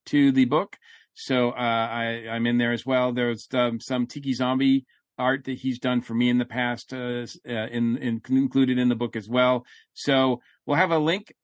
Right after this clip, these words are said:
to, in our show notes so you can go check it out. But yeah, it's available both in paperback and hardcover.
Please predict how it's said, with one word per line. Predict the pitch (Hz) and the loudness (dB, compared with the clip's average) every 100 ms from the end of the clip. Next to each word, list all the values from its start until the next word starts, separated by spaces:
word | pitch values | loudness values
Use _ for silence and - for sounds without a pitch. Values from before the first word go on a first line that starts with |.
| - | -6
to, | 147 151 | -4 -2
in | 139 | -4
our | 131 | -6
show | - 139 | -4 -2
notes | 135 131 | -2 -4
so | - | -2
you | 127 117 | -2 -2
can | 120 | -4
go | 120 | -6
check | - 123 | -4 -4
it | 120 | 0
out. | 113 113 110 | 0 0 -4
But | 113 120 | -12 -4
yeah, | 117 | -4
it's | 107 113 - | -2 -6 -4
available | 120 135 131 | 0 2 2
both | 120 135 131 | 2 -2 -2
in | 120 | -4
paperback | - 156 147 143 143 - | -2 -4 0 0 -2 -4
and | 127 117 | -4 -4
hardcover. | 110 127 120 127 120 123 113 | -2 -6 -4 -2 -2 0 -2